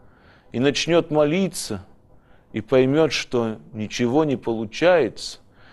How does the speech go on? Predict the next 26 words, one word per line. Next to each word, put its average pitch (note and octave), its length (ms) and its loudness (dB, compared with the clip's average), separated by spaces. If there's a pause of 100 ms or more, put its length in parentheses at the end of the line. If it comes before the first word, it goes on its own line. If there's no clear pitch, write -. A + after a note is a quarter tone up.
(140)
начнёт F3+ 400 0
исповедоваться E3 840 2
и A2 40 -2
поймёт, B2+ 480 2
что - 180 -8
на A2+ 140 -4
самом B2 480 -2
деле B2+ 320 2
вот A#2 400 0
какие-то, A#2 680 -4 (460)
а, A2+ 140 -4
тяжесть C#3 640 2
на B2 120 -2
сердце D#3 500 0
неизбывны, A#2+ 1160 -2 (1000)
вот - 160 -12
тогда A2+ 360 2
он A#2+ 200 0
может A#2 420 -2
вспомнить D#3+ 680 0
по G#2 100 -4
благодати G#2+ 640 0
Божией, G#2+ 460 -2
что - 200 -10
когда-то B2+ 640 -2
давным-давно, C#3 1120 -4